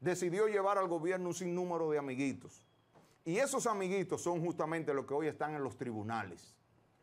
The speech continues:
¿Por qué? Porque fue gente sin ningún tipo de compromiso político, gente que no valoró nunca la ideología de ese partido, gente que no valoró absolutamente nada de esa organización. ¿Por qué? Porque no entró al gobierno fruto de haber tenido una militancia en el partido.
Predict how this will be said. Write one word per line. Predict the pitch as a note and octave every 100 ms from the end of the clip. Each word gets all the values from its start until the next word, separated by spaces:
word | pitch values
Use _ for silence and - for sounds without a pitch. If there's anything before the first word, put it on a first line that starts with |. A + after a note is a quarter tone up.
| _ _
¿Por | G#3 A3+
qué? | G3+ E3+
Porque | D3+ C#3
fue | A#2 D#3 E3
gente | F#3 F3+
sin | E3 D#3+
ningún | D3 D3+ F#3 F3+
tipo | F3+ F3
de | D3+
compromiso | D#3 D3 C#3+ C3+ E3+ F3 C#3
político, | B2 C3 C#3+ A2+ - G#2+ _ _ _ _ _ -
gente | F#3+ G3 F#3+
que | F3+
no | F#3
valoró | G3 F#3+ F3+ F#3
nunca | F#3 G#3 F3+ D#3+
la | D3+
ideología | D3+ C#3+ C3 F3 D3+
de | D3+
ese | E3
partido, | D#3 C3+ A2+ B2+ F#2 E2+ - _ _ _ _
gente | F3+ A3+ A3+
que | G3 F#3+
no | G3
valoró | G#3 G3 F#3 G#3 F#3+ E3+
absolutamente | F3+ - F3+ F3 A3 F3 G#3 G3 G#3 D#3+ F#3+
nada | F3 A3 G#3 F#3
de | F3+
esa | F#3+
organización. | F#3 E3+ E3 D#3+ C3 D3+ C#3
¿Por | A#2+ G#3+
qué? | F3+ D3+
Porque | D3 C3+ D3+
no | G3+
entró | F#3+ - B3
al | B3
gobierno | F#3+ F3 G#3 F#3+ D3+
fruto | E3+ G#3 F#3 D#3
de | C#3
haber | E3 D#3+
tenido | - D3 F3+ E3+
una | D3+ C#3+
militancia | C3+ A#2 C#3+ C3+ C3+
en |
el | B2
partido. | B2 A2 - G2+